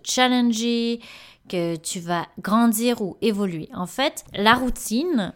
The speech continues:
oui, ça peut être nécessaire pour te structurer, pour te créer une discipline et atteindre tes objectifs à court, long terme,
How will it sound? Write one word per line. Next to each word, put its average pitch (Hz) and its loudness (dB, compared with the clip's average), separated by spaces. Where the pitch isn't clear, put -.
oui, 226 -2
ça - -4
peut 196 -2
être 202 0
nécessaire 233 2
pour 190 -10
te - -10
structurer, 220 -4
pour 190 -4
te - -4
créer 254 0
une 233 4
discipline 208 -4
et 175 -4
atteindre 233 2
tes 196 -4
objectifs 202 -6
à 190 -2
court, 226 -4
long 190 -2
terme, 208 -2